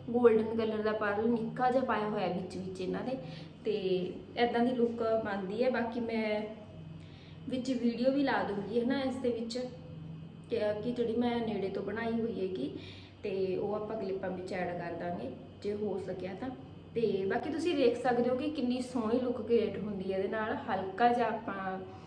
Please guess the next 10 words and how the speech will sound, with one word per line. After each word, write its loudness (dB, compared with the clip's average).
ਜੇ 0
ਆਪਾਂ 0
ਸਿੰਪਲ 0
ਵੀ 0
ਰਹਿਣਾ 0
ਤੇ -2
ਆਪਾਂ -2
ਸੋ-, -6
ਥੋੜ੍ਹੇ -2
ਜਿਹੇ 0